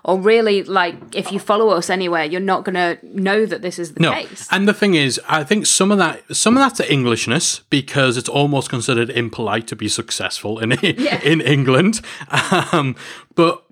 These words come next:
Speaker 2: some of it, a big part of it, honestly, is the, the market that we're in. Because there's so many overlaps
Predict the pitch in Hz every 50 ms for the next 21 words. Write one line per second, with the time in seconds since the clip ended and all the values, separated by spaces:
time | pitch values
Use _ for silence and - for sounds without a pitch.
0 | _ _ _ _ - - - - - - 175 190 220 233 190 196 180 143 - -
1 | - - 180 196 - - - - 170 180 175 160 - - 151 165 160 - - 151
2 | 143 139 - - 156 147 139 139 - - - - 143 135 135 135 123 120 131 123
3 | 123 127 131 135 147 147 - 170 165 - 135 127 123 123 117 113 110 117 123 113
4 | 90 87 87 _ _ _ _ _ _ _ _ _ _ _ - - 135 135 135 -
5 | 143 127 123 123 - - - 147 160 175 170 165 - - 131 135 123 143 143 143
6 | 143 139 - -